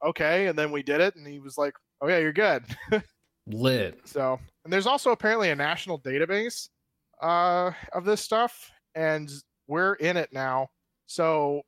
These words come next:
Speaker 1: if we, like, if I were to, like, move somewhere and find another cl-,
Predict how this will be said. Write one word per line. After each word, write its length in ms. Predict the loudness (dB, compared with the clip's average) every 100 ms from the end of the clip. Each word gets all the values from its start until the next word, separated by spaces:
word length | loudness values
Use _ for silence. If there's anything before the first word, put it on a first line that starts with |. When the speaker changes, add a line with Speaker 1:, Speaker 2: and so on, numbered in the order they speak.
| _ 0
Speaker 1:
if 440 | 0 0 -8 -20 _
we, 160 | -2 2
like, 300 | 2 2 -2
if 120 | 0
I 100 | 2
were 100 | 2
to, 40 | 2
like, 320 | 2 0 -8 -20 _ _ _
move 280 | -6 -4 -4
somewhere 560 | -6 -4 -2 -2 -2 -6 _ _ _ -12
and 120 | -4
find 240 | -2 0
another 300 | 2 2 2 -2
cl-, 140 | -20